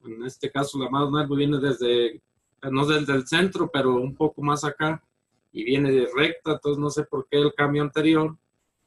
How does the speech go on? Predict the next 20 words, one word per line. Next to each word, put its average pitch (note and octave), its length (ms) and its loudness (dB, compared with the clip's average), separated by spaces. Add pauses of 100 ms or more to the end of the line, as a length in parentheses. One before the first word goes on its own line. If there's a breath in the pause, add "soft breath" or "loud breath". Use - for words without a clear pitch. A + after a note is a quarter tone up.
(260)
y A2+ 120 -8
ahorita B2+ 200 -8
estaba C#3+ 260 0
yo C#3 140 4
revisando C3+ 520 2
aquí, C3+ 440 2
este, A2+ 840 2 (1000)
le, G#2+ 560 0 (400)
hacia A2+ 280 -6
dónde C3+ 260 2
saldría, C#3 360 2
efectivamente C#3 760 -2
da C3+ 180 2
ahí C3+ 160 4
por C3 180 -4
unas C3 340 0
granjas, C#3+ 640 -4 (520)
y A#2+ 100 -2
hay C3+ 140 2
un, C3 500 0